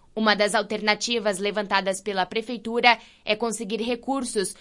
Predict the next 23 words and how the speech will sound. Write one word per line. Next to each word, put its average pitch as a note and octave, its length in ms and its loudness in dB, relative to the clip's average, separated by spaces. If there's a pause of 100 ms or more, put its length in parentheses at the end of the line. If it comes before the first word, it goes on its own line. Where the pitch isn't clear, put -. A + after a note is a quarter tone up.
(120)
junto A#3 340 -2
ao A#3 180 8
pseg, G3+ 580 4 (100)
em B3 100 4
que, B3 140 -2
por A#3 180 0
meio A3 280 6
da A3 100 8
lei G3+ 220 4
estadual, A3+ 640 6 (100)
empresários A3+ 640 2
podem A3+ 260 2
repassar A3+ 460 0
até G#3+ 220 0
cinco B3+ 320 -6
por C4+ 160 -4
cento A#3 360 0
do G3 120 -4
I G#3+ 160 -2
C A3 160 -4
M G#3+ 160 0
S F#3+ 360 0
devido A3+ 560 -2